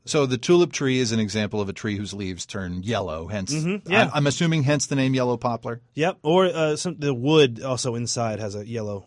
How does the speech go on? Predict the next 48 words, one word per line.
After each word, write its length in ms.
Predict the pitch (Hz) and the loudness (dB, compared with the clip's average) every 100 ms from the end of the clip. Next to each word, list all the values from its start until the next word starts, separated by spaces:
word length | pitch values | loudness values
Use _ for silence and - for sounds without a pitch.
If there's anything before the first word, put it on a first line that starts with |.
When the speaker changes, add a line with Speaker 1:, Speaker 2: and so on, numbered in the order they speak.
| _ | _
Speaker 2:
tinge 260 | 117 101 95 | -10 -10 -10
to 140 | 101 | -12
it 60 | 101 | -12
as 80 | 98 | -12
well. 180 | 101 101 _ | -14 -16 _
Speaker 1:
Okay. 380 | 139 160 - - | -12 -10 -10 -12
So 160 | 214 165 | -6 -8
w-, 160 | 165 | -8
what's, 460 | 139 156 202 - - _ _ | -12 -4 -4 -4 -10 _ _
what's 200 | 165 196 | -6 -4
the 120 | - | -6
best 600 | 226 - - 180 180 - | -6 -8 -4 -2 -2 -6
way 260 | 143 151 156 | -4 0 0
to 100 | 147 | 0
tell? 680 | - - 143 131 131 127 123 _ _ _ _ - | -6 -2 2 4 4 2 -2 _ _ _ _ -4
Uh, 200 | 135 131 | -2 2
oh, 140 | 233 226 | 0 0
it, 200 | - 160 | -8 -10
walnuts 480 | 147 180 262 285 - | 2 4 6 4 2
also 260 | 262 254 240 | 0 0 -4
turn 220 | 247 247 | -2 0
yellow? 240 | 247 277 277 | 0 -2 2
Speaker 2:
Yep. 200 | 185 - _ _ _ _ | 2 0 _ _ _ _
Speaker 1:
What's 180 | 202 - | -2 0
the 60 | |
best 180 | 254 254 | 2 2
way 120 | 233 | 2
to 60 | 196 | 0
tell 300 | - 175 175 | 2 2 2
if, 320 | 151 143 - _ _ | 0 -4 -4 _ _
if 200 | 180 185 | 4 4
it's 140 | 165 - | 2 0
a 60 | |
walnut? 600 | 120 104 101 85 76 - - | -2 -2 -4 -4 -8 -12 -14
Is 300 | 123 110 135 | -8 -2 0
it, 160 | 135 127 | 0 -2
is 160 | 131 | -4
it 60 | 131 | -2
just 200 | 113 135 | -2 -2
simply 220 | 151 143 | 0 -2
from 200 | 131 139 | -2 0
the 60 | 123 | 2
walnuts 380 | 123 143 139 151 | 2 2 2 0
on 80 | |
the 60 | 123 | 0
ground 320 | 117 143 151 | 0 -2 0
around 280 | 139 139 117 | 0 0 0
it? 140 | 196 | -2